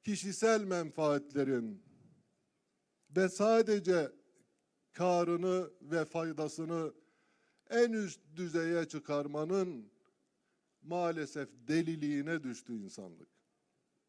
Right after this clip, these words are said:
İslam ümmeti bundan farklı mı? Maalesef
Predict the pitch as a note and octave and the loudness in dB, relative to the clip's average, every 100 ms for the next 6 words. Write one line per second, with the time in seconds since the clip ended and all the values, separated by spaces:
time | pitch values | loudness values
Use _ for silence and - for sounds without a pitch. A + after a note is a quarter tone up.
0 | _ _ _ _ _ _ _ _ _ _ | _ _ _ _ _ _ _ _ _ _
1 | _ _ _ _ _ _ _ _ _ _ | _ _ _ _ _ _ _ _ _ _
2 | _ _ _ - F3+ A#3+ A#3+ A3+ G#3 F#3+ | _ _ _ -8 2 4 4 4 4 2
3 | G#3 F#3 F#3+ F#3+ F3 D#3+ D#3 F#3 F#3+ C#3+ | 2 0 2 0 0 -2 -2 -4 -4 -4
4 | G2 _ _ _ _ _ _ _ _ _ | -8 _ _ _ _ _ _ _ _ _
5 | _ _ _ _ _ _ _ _ _ _ | _ _ _ _ _ _ _ _ _ _
6 | _ _ _ _ _ _ _ _ D3+ G#3 | _ _ _ _ _ _ _ _ 0 2
7 | G#3 F#3 F3 D#3 | 4 2 0 -6